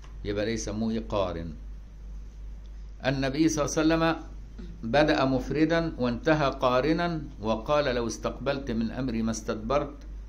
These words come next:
لجعلتها عمرة متمتعاً بها الحج لولا أني سقت الهدي"، اللي منع النبي سوق الهدي. أي صور الحج أفضل؟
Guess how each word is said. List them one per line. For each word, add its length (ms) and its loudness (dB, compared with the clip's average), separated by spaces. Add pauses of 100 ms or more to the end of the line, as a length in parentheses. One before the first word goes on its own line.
(520)
لجعلتها 1040 2 (220)
عمرة 520 2 (220)
متمتعاً 600 -2
بها 200 0
الحج 400 -4 (160)
لولا 560 0
أني 240 -2
سقت 320 -6
الهدي"، 440 -4 (440)
اللي 160 -8
منع 280 -2
النبي 360 -4 (540)
سوق 300 -6
الهدي. 320 -10 (1600)
أي 340 4
صور 460 6 (760)
الحج 480 0
أفضل؟ 560 0